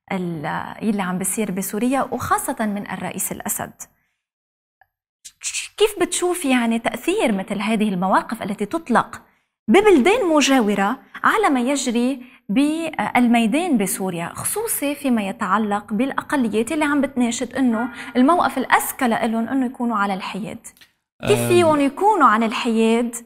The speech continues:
Speaker 2: برأيي
Speaker 1: بعيدًا
Speaker 2: هناك،
Speaker 1: عن
Speaker 2: هناك،
Speaker 1: هذه
Speaker 2: هناك
Speaker 1: المواقف؟
Speaker 2: تبادل أدوار بالنسبة للدروز. يعني، يخرج، آه،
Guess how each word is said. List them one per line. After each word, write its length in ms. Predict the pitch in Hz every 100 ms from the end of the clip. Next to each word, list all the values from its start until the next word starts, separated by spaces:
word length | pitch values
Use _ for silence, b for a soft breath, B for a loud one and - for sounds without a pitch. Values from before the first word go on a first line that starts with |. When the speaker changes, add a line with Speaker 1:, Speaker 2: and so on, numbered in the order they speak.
| _ 151
Speaker 2:
برأيي 400 | 135 147 170 214
Speaker 1:
بعيدًا 380 | 262 349 269
Speaker 2:
هناك، 80 | 269
Speaker 1:
عن 160 | 208 233
Speaker 2:
هناك، 20 |
Speaker 1:
هذه 200 | 240 226
Speaker 2:
هناك 120 | 214
Speaker 1:
المواقف؟ 280 | 202 185 -
Speaker 2:
تبادل 400 | 139 139 117 110
أدوار 640 | 113 104 113 113 101 87
بالنسبة 420 | 90 95 101 - 90
للدروز. 680 | 95 95 87 92 92 87
يعني، 180 | 98 107
يخرج، 400 | 123 113 98 92
آه، 520 | 98 92 92 95 113